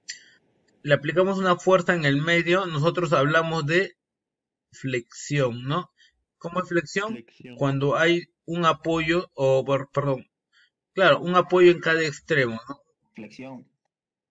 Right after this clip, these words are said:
Speaker 1: Claro, se llama flexión, ¿no? Sin embargo, cuando hablamos de cortadura, hablamos de cortadura cuando las fuerzas,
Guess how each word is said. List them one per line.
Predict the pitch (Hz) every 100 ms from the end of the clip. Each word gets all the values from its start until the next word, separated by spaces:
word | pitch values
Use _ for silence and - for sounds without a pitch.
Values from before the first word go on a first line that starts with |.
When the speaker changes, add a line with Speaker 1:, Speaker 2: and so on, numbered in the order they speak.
| _
Speaker 1:
Claro, | 139 135 117 110
se | - 123
llama | 139 143 151
flexión, | 147 123 117 - 117 104 107
¿no? | 123 156 170 _ _ - _ _
Sin | -
embargo, | 165 175 180 151 139
cuando | 196 208
hablamos | 202 208 208 202
de |
cortadura, | 185 175 - 185 202 143 107 - _ _ _
hablamos | 135 165 196 220 208
de |
cortadura | 196 170 147 156 170 175 175
cuando | 156 135 135
las | 135 131 -
fuerzas, | 180 185 - 165 180 185